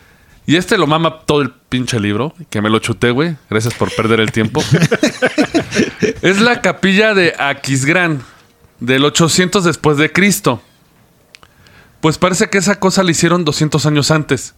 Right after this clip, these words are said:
Speaker 2: Mm.
Speaker 1: La forma en que está construida no tiene elementos de ese siglo.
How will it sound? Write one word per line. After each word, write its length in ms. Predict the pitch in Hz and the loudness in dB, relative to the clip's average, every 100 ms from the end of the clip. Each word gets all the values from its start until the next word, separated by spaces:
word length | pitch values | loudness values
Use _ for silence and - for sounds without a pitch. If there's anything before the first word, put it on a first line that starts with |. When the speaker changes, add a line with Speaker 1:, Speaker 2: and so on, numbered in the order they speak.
| _ _ _ _ _ _ _ _ _ _ _ _ _ _ _ - - _ - | _ _ _ _ _ _ _ _ _ _ _ _ _ _ _ -20 -20 _ -6
Speaker 2:
Mm. 460 | 98 92 87 85 78 _ - _ - - - | -2 -2 -4 -8 -14 _ -20 _ -20 -20 0
Speaker 1:
La 200 | 147 156 | 0 2
forma 340 | - 220 240 | 2 2 2
en 80 | 254 | 2
que 80 | 190 | 0
está 260 | - 190 | 0 0
construida 760 | 214 220 - 180 175 165 196 208 - _ _ - | 2 0 0 2 4 4 2 -2 -12 _ _ -4
no 360 | 165 180 196 | 0 2 2
tiene 240 | 196 185 190 | 2 2 4
elementos 480 | 170 165 165 175 156 | 4 2 2 2 2
de 80 | |
ese 160 | 160 160 | 2 2
siglo. 420 | - 175 147 113 | 2 2 2 -2